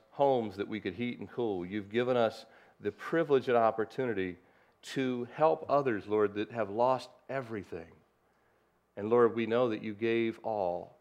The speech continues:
as a witness, not only of your love for the world, but also, Lord, uh, Lord, as an example to the body of Christ, how we should walk in your footsteps. What would Jesus do? Well, we know you are doing exactly what these faithful,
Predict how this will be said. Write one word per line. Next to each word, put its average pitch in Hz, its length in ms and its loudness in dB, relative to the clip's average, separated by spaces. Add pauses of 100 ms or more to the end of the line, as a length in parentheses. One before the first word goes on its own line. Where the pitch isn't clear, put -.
(300)
as 101 280 -4
a 98 160 0
witness, 95 720 -6 (160)
not 113 180 -2
only 127 160 2
of 104 80 0
your 104 100 0
love 107 240 2
for - 80 -8
the 98 80 -6
world, 101 320 0
but 98 80 0
also, 101 520 2
Lord, 92 380 -4 (520)
uh, 95 360 -10
Lord, 120 240 2
as 113 120 0
an 117 80 0
example 113 640 -4
to - 80 -8
the 101 80 0
body 104 300 0
of 98 120 -6
Christ, 98 320 -2
how 104 140 -2
we 107 240 -4
should 104 300 -8 (320)
walk 113 400 0
in 104 120 -6
your 98 140 -4
footsteps. - 760 -8 (520)
What 117 180 2
would 120 160 -2
Jesus 117 440 -6
do? 123 200 0
Well, 107 140 -4
we 107 120 -4
know 110 200 -2
you 110 300 -4
are 107 100 2
doing 92 640 -4 (260)
exactly 107 640 -4
what 101 460 -2 (500)
these 117 400 -6 (260)
faithful, 117 580 -2